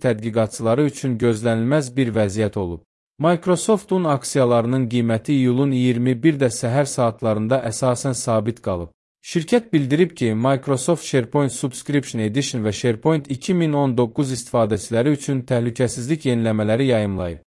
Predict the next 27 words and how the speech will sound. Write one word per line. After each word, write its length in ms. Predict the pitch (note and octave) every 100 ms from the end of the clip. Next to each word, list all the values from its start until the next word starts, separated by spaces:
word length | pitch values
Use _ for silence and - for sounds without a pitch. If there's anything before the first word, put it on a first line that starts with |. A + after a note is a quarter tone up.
| _ -
Bu 100 | A3+
yeniləmələr 720 | G#3+ E3+ D3+ C#3 C#3 E3 D3
C 320 | C3+ D3 D#3 C#3+
iki 220 | - G3
min 140 | F3
iyirmi 440 | C#3 C3 A#2+ A#2+ G#2+
beş 280 | C#3+ - C#3
beş 180 | B2
üç 160 | B2 -
yeddi 240 | A2+ G#2 B2
yetmiş 440 | A2 - B2+ -
və 120 | A2
C 320 | G2+ C3 C#3 C3
iki 260 | B2+ -
min 140 | F3+ D3
iyirmi 440 | C3 A#2+ A#2+ A2
beş 280 | D3 C#3+ -
beş 180 | C3+ C#3
üç 180 | B2 A#2+
yeddi 240 | G#2+ B2+
yetmiş 460 | A#2+ A2+ C#3+ - C3+
bir 80 | A#2
təhlükələrinə 640 | A#2 G#2+ G#2 A2 G#2+ A#2+ A#2+
qarşı 320 | A2+ G#2 C3
müştəriləri 640 | A#2 - A#2+ G#2+ A2 B2 B2+
tam 240 | C3+ A#2+
qoruyur. 380 | G#2+ G2 F#2 E2+